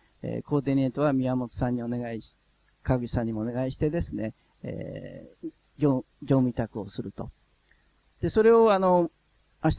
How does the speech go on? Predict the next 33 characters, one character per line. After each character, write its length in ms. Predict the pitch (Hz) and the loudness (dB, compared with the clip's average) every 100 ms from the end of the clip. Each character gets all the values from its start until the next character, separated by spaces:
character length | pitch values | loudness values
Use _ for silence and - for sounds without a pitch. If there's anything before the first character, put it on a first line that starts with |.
| 175 | 4
の 80 | 151 | 2
森 320 | 165 165 120 | 4 4 2
基 160 | - - | -4 -2
金 240 | 175 165 | 4 6
の 100 | 151 | 6
運 180 | 151 160 | 6 6
営 60 | |
委 20 | 156 | 6
員 120 | 151 | 4
会 220 | 143 127 | 2 0
と、 260 | 165 151 - _ _ | 2 0 -2 _ _
え 340 | 123 120 117 120 | -2 2 2 2
ー、 20 | |
森 220 | 135 143 | 2 0
基 120 | - | 0
金 120 | 151 | 2
の 100 | 135 | 2
事 60 | 120 135 | 2 2
務 140 | 135 | 2
局 460 | - 131 139 131 131 | 2 0 0 0 0
の 180 | 131 131 | 0 -2
方 240 | 156 156 | -2 -2
で 120 | 135 | -2
で 120 | 107 | -4
す 140 | - 127 | -6 -4
ね、 180 | 135 139 135 | -4 -6 -12
一 80 | |
緒 160 | 131 135 | -8 -6
に 80 | 120 | -4
関 160 | - - | -6 -6
わ 120 | 123 | -6
っ 40 | |
て、 300 | - - 202 | -4 0 0